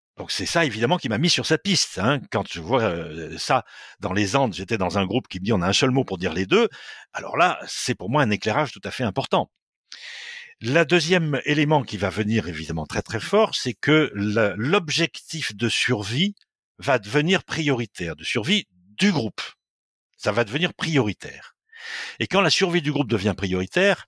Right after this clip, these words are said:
alors beaucoup de choses changent. La première des choses, c'est que le groupe va primer sur l'individu. Donc, dans les schémas de très grande précarité, le nous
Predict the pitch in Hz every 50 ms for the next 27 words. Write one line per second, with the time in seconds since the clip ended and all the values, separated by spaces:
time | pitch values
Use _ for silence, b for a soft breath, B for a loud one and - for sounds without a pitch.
0 | B B B B - 127 151 143 113 135 160 247 262 214 180 190 - - - 151
1 | 143 120 - - - 131 101 76 67 - - - - _ _ _ _ _ _ _
2 | _ B B B B B B B B B B B B B B - 101 104 - -
3 | 151 160 156 117 92 123 135 135 - - 247 262 254 - - - - 143 127 -
4 | 139 135 120 123 131 123 147 - 226 208 - 135 131 - - 165 190 208 226 202
5 | - 185 180 175 175 165 165 160 170 175 131 131 113 - _ _ _ _ _ _
6 | _ _ _ _ _ _ _ _ _ _ _ _ _ _ _ - 101 143 123 107
7 | 107 147 156 165 160 143 - - 170 160 151 151 131 107 90 87 - - 107 131
8 | 123 127 127 110 - _ _ - - - 113 - - 92 82 90 92 _ - 165
9 | 180 208 214 B B B B B B B B B - 110 107 117 113 107 113 135
10 | 170 220 226